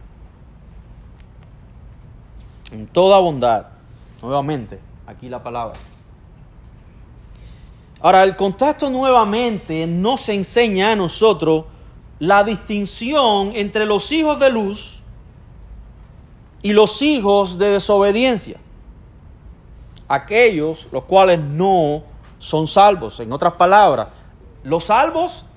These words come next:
y los no salvos. Los cristianos y los mundanos. Y la Biblia lo expresa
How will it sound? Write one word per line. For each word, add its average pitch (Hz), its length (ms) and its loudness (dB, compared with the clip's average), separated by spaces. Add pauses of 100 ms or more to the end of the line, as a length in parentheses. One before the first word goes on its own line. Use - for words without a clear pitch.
y 165 80 -6
los 185 160 0
no 208 120 0
salvos. 120 520 0 (240)
Los 185 180 0
cristianos 294 840 -4 (200)
y 180 80 -4
los 202 140 2
mundanos. 190 720 0 (2250)
Y 123 60 -12
la 185 140 4
Biblia 196 680 2 (100)
lo 170 120 -2
expresa 160 600 -2